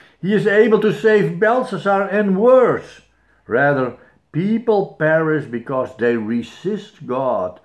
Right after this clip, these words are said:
all their lives and walk their own way until God's patience comes to an end. That's what happened to Belshazzar.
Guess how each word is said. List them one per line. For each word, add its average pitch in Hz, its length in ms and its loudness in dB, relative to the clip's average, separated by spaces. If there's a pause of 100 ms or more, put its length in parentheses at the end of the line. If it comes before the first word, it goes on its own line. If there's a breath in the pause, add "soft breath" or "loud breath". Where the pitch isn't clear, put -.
(300 soft breath)
all 190 500 4
their 196 180 4
lives 165 600 0 (680 soft breath)
and 107 260 -6
walk 185 520 2
their 151 320 0
own 202 500 4
way 180 680 2 (300)
until 165 400 0
God's 160 560 2 (140)
patience 160 640 -4
comes 143 340 -6
to 127 180 -2
an 127 80 -2
end. 127 400 -4 (1040 soft breath)
That's 196 260 -2
what 170 220 -2
happened 170 340 -2
to 190 80 0
Belshazzar. 180 800 -8